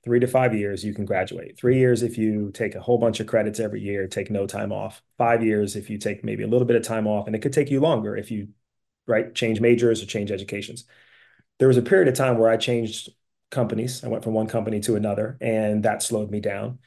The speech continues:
I also, um, took myself too seriously.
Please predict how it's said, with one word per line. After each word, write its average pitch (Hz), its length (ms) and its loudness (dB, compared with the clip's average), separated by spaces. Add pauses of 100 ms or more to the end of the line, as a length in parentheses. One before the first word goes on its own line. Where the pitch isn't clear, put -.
(340)
I 117 140 6
also, 120 640 8
um, 113 500 0
took 127 180 -4
myself 113 340 0
too 127 120 -4
seriously. 113 580 -4